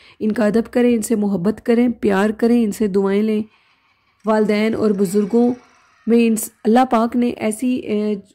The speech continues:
कामयाबी छुपा रखी है जो कि अदब करने से, उनकी खिदमत करने से हमें हासिल होती है। प्लीज़ इस मैसेज को ज़रूर फॉलो करें। जितना हो सकता है हम लोग अपने, अ, सोशल सर्कल में अदब को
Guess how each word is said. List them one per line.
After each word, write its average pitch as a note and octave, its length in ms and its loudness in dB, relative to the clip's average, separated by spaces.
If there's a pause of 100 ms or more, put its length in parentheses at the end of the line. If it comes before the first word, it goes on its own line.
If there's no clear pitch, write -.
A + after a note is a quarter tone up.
(240)
कामयाबी G#3+ 480 0
छुपा A3 320 -2
रखी G#3 340 -4
है G#3 280 -2 (180)
जो A3+ 120 4
कि A#3+ 100 -2
अदब A#3+ 340 0
करने A3+ 280 0
से, A3+ 160 0
उनकी G#3 200 -2
खिदमत G#3 360 -4
करने G3 260 -4
से F#3+ 120 -6
हमें F#3+ 200 -2
हासिल F3+ 340 -6
होती F#3 280 -8
है। - 320 -12 (520)
प्लीज़ A#3+ 220 4
इस B3 120 2
मैसेज A3 320 0
को B3 120 0
ज़रूर A3 300 2
फॉलो A3+ 300 2
करें। A#3 320 0 (340)
जितना G#3 260 -6
हो B3 140 0
सकता A#3 360 -4
है A#3+ 160 -2 (320)
हम A#3 140 4
लोग B3 160 4
अपने, A#3+ 540 2
अ, G#3 280 0
सोशल G#3+ 420 0
सर्कल A3+ 380 -2
में A3+ 280 0
अदब A#3+ 340 0
को A#3 320 2